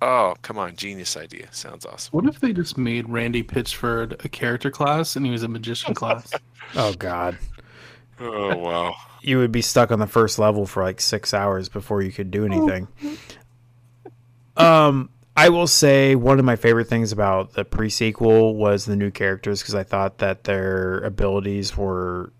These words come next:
Speaker 3: some of the more unique abilities in the series to, to
Speaker 1: I really
Speaker 3: that
Speaker 1: liked
Speaker 3: date.
Speaker 1: the
Speaker 3: So,
Speaker 1: pre-sequel.
Speaker 3: yeah.
Speaker 1: Yeah, that was a fun game.
Speaker 3: Yeah.
Speaker 1: They added some new stuff, which they then brought into three. I mean,
Speaker 3: Yeah.
Speaker 1: the ice, the ice came from
Speaker 3: Mm-hmm.
Speaker 1: pre-sequel.
Speaker 3: So I'm really
Speaker 1: Good.
Speaker 3: hoping they'll kinda go a little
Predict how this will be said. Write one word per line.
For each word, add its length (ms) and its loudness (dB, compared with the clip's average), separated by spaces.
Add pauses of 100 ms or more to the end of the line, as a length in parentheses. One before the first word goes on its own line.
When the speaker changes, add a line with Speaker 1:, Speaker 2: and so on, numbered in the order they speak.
Speaker 3:
some 200 -6
of 40 -2
the 60 0
more 200 0
unique 420 -6
abilities 640 -4
in 80 -8
the 100 -8
series 480 -4
to, 240 -8 (440)
to 120 0
Speaker 1:
I 40 -2
really 240 2
Speaker 3:
that 80 0
Speaker 1:
liked 300 0
Speaker 3:
date. 120 -20
Speaker 1:
the 360 -2
Speaker 3:
So, 260 -2
Speaker 1:
pre-sequel. 580 -6 (200)
Speaker 3:
yeah. 120 2
Speaker 1:
Yeah, 80 2
that 60 -6
was 120 -6
a 60 -8
fun 260 -14 (100)
game. 300 -12
Speaker 3:
Yeah. 140 2
Speaker 1:
They 60 0
added 220 -2
some 220 -6
new 160 -8
stuff, 320 -4
which 260 -4
they 140 -2
then 460 -10 (400)
brought 220 -4
into 300 -12
three. 360 -12
I 60 -16
mean, 180 -12
Speaker 3:
Yeah. 200 0
Speaker 1:
the 100 -8
ice, 400 -4 (360)
the 100 -8
ice 220 -4
came 260 -8
from 200 -16
Speaker 3:
Mm-hmm. 100 -16
Speaker 1:
pre-sequel. 760 -10 (440)
Speaker 3:
So 140 2
I'm 100 6
really 180 6
Speaker 1:
Good. 20 0
Speaker 3:
hoping 320 4
they'll 200 4
kinda 340 0
go 420 4
a 20 0
little 560 0